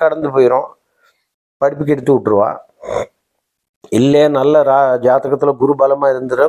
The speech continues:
குரு மகாதேசன் நல்ல படிப்பு உள்ள நமக்கு செல்வாக்கு கொடுத்து வெளிநாட்டுக்கு அனுப்புவா. அதுக்கப்புறம் வரக்கூடிய சனி வந்து நிச்சயமா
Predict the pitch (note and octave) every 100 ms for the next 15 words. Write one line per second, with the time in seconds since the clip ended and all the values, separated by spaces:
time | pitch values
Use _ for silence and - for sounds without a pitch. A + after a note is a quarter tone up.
0 | D3+ C#3+ C#3+ C3+ C3 B2 C3+ A#2+ B2 A#2+
1 | A2+ A2+ A2+ G#2 G#2 A2 B2 B2 A2+ A2
2 | A2 A#2 A#2 A#2+ A#2 A2+ B2+ A2+ A2+ A2
3 | G2+ G2+ F2+ F#2 F#2 - _ _ _ _
4 | - C3+ D#3 F#3+ G3 F#3 E3 E3 D#3+ -
5 | F3 G3+ F#3 F3 D#3+ - F3